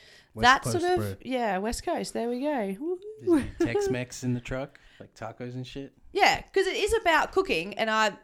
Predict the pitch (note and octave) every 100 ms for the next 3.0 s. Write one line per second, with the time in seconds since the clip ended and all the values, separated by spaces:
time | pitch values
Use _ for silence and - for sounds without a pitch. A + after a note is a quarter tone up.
0 | _ B3 A3+ A3+ - G#3+ G#3+ - F#3+ F#3
1 | F3+ - F3+ F#3 G3+ A3 G#3 G#3 C4 B3+
2 | G#3+ G3+ G3+ F#3+ F#3 F3+ F3 F3 -